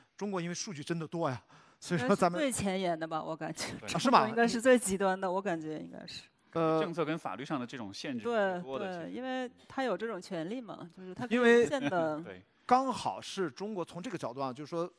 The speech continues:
Speaker 1: 中国是最早的有这个数字边疆化的概念，就是所以我们反而在某些方面现在就面对真正困扰的时候，比如说国外的这些社交网站上有很多假消息或者怎么样，就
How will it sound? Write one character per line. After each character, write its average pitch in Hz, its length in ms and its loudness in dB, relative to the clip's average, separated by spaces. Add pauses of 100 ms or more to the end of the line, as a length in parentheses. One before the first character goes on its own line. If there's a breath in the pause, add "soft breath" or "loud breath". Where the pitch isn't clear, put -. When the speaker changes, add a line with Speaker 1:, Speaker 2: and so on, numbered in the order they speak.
(100)
Speaker 1:
中 226 120 -8
国 220 100 -4
是 196 60 -6
最 214 120 -6
早 135 140 -4
的 143 80 -8
有 131 80 -10
这 135 100 -10
个 143 60 -8
数 190 180 -12
字 143 80 -12
边 175 160 -6
疆 190 200 -4
化 196 120 -4
的 - 80 -10
概 127 160 -2
念， 127 140 -12 (160)
就 - 80 -14
是 131 140 -12
所 151 180 -6
以 156 180 -2 (440 loud breath)
我 135 120 -6
们 143 280 -4
反 - 240 -2
而 139 100 -2
在 170 140 0
某 135 280 -10
些 139 140 -2
方 160 160 -4
面 151 100 -4
现 165 160 -6
在 143 120 -2
就 147 120 -10
面 185 220 -2
对 156 160 -4
真 196 180 -8
正 190 120 -8
困 254 200 -8
扰 135 120 -4
的 - 80 -16
时 120 80 -12
候， 120 60 -10
比 135 120 -16
如 143 60 -12
说 180 200 0 (800 loud breath)
国 151 140 -2
外 165 120 8
的 143 80 2
这 135 120 -6
些 143 340 0
社 151 180 -6
交 156 120 0
网 135 120 0
站 131 140 -4
上 117 140 -6
有 127 100 -8
很 123 160 -12
多 123 220 -8
假 - 180 -4
消 131 160 -4
息 127 100 -10
或 117 80 -8
者 110 60 -14
怎 107 80 -14
么 117 60 -10
样， 113 60 -12
就 170 120 -10